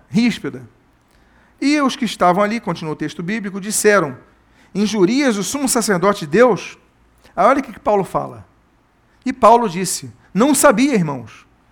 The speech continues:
que ele era sumo sacerdote, porque está escrito: 'Não dirás mal do príncipe do teu povo.'"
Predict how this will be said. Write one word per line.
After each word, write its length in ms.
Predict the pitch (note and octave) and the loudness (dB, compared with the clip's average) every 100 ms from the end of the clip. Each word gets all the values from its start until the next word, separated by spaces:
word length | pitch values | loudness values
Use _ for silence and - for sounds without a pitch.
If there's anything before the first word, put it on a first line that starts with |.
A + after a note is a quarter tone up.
| _ _ _ _ _ | _ _ _ _ _
que 140 | F#3+ | -2
ele 180 | F#3+ F3+ | 0 0
era 220 | F3 F3 | 0 -2
sumo 260 | - F#3 E3+ | -4 -8 -6
sacerdote, 800 | F#3 - D3+ D3+ D3 - - _ _ _ _ _ | -8 -8 -6 -4 -6 -10 -20 _ _ _ _ _
porque 220 | - D#3 E3+ | -12 -4 -4
está 260 | E3 E3+ | -4 -6
escrito: 500 | D#3+ - G#3 A3 G#3+ - _ - | -6 -8 -8 -8 -14 -16 _ -10
'Não 240 | E3 G#3 | -6 -4
dirás 380 | F#3 E3+ D#3+ C#3+ | -2 -2 -2 -4
mal 240 | D#3+ F3+ | -4 -4
do 100 | D#3+ | -4
príncipe 400 | - D#3 E3 - | -8 -8 -8 -10
do 60 | D3+ | -10
teu 160 | F3+ | -8
povo.'" 420 | E3 C#3 C#3 B2 | -8 -8 -10 -12